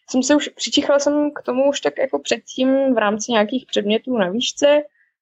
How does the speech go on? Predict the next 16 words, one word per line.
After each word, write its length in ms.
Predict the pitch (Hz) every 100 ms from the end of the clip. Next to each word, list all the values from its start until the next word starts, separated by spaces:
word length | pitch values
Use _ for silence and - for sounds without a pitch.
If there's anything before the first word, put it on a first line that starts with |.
| _ _
ale 380 | 208 208 220 226
až 140 | 233
díky 260 | 214 240 269
němu 220 | 247 226
jsem 180 | 226 233
se, 160 | - 233
eh, 680 | 226 220 _ - 208 202 202
nebo 120 | 202
skrze 300 | 196 - 214
něj 180 | 220 214
jsem 140 | 214 220
se 120 | 220
k 40 |
tomu 180 | - 220
dostala 400 | 214 - 254 240
víc, 440 | 185 220 262 -